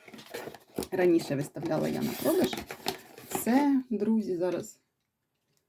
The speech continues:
мене всі тут зафукають, тому що це відомий Lalique Le Parfum. Е, ось ці китички у мене був,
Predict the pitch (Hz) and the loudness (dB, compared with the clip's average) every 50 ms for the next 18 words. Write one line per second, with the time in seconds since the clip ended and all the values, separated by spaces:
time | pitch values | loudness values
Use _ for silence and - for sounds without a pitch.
0 | _ _ _ _ _ _ _ _ _ - 185 175 175 170 - - - - - - | _ _ _ _ _ _ _ _ _ -10 -8 -6 -6 -8 -8 -12 -12 -12 -12 -12
1 | _ - - - - - - - - - 370 523 - - 294 277 269 262 247 254 | _ -12 -12 -8 -8 -8 -8 -8 0 0 0 0 2 2 4 6 6 6 6 4
2 | - - - _ _ _ _ _ 165 165 165 156 147 - - - - 151 - - | -4 -14 -20 _ _ _ _ _ -6 -4 -4 -6 -8 -10 -12 -14 -14 -14 -14 -2
3 | - 269 302 320 - - - 151 156 160 147 156 151 190 226 262 277 269 254 240 | -2 0 0 0 -2 -4 -6 -2 -2 -2 -2 2 4 6 6 8 10 10 10 8
4 | 233 233 233 226 - - - _ 180 165 165 165 165 160 156 165 196 247 247 - | 8 4 2 0 -6 -16 -14 _ -4 -2 -2 0 0 0 0 0 0 0 -2 -4
5 | - - - 160 160 165 - _ 160 156 - 147 - _ - - - - - _ | -12 -6 -6 -4 -4 -4 -6 _ -10 -10 -10 -12 -14 _ -10 -8 -8 -10 -10 _
6 | _ _ _ - - _ _ _ _ _ _ - - - - 80 - 165 170 170 | _ _ _ -20 -20 _ _ _ _ _ _ -12 -8 -6 -4 -4 -4 -4 -2 -4
7 | - - 85 - - 180 156 - - - 185 180 - 269 269 - 185 180 - - | -2 -4 -4 -2 -2 -4 -4 -4 -6 -6 -6 -4 -2 -4 -2 -2 -4 -6 -6 -12
8 | - - 160 - 165 170 175 175 170 170 170 151 - _ _ _ _ _ _ _ | -8 -8 -4 0 0 0 2 2 2 2 0 -2 -4 _ _ _ _ _ _ _
9 | _ - - 151 156 339 165 160 | _ -10 -8 -4 -2 -2 -2 -4